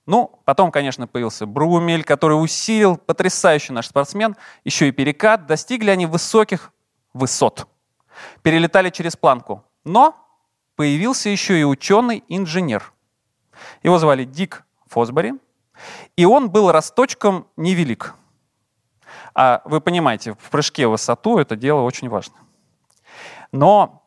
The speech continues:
что его спасло? Он был, так вот, скажем, прям честно, называется посредственный спортсмен. Но отличный учёный. Инженер,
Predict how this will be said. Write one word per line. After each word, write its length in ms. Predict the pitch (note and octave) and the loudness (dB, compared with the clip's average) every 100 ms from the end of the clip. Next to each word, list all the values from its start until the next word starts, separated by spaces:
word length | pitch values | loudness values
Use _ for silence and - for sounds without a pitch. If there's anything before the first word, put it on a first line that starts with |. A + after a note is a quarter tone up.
| _ | _
что 260 | - - A3 | -14 2 4
его 140 | A3 | 4
спасло? 580 | F#3+ - F3 G#3 F#3 G#2 _ _ - | 2 0 0 2 2 2 _ _ -6
Он 200 | D3+ F#3 | -4 -2
был, 180 | A3 | -2
так 200 | F3 D#3 | -2 -4
вот, 140 | C#3 - _ | -4 -8 _
скажем, 360 | - D3 C#3 | -2 -2 0
прям 180 | A#2 A#2 | -4 -6
честно, 340 | - A#3 F#3 | -2 -2 0
называется 340 | C3+ C#3 C#3+ - | -2 -2 -2 0
посредственный 600 | B2+ - F#3+ A#3 D3 C#3 | -4 -4 -8 -8 -8 -10
спортсмен. 500 | - C3+ - F#2 F#2+ _ _ _ | -4 -6 -6 -18 -18 _ _ _
Но 260 | C#3 F3 F3 | 0 2 4
отличный 760 | D3 C#3+ D#3+ F3 G#3 - E3 C#3 | 0 -4 -8 -8 -6 -4 -2 -2
учёный. 480 | - A#2+ G2 F2+ _ _ _ _ _ _ _ _ _ _ _ | -2 -4 -4 -6 _ _ _ _ _ _ _ _ _ _ _
Инженер, 520 | A#2 A2+ B2 C#3 F3 | -6 -2 0 2 2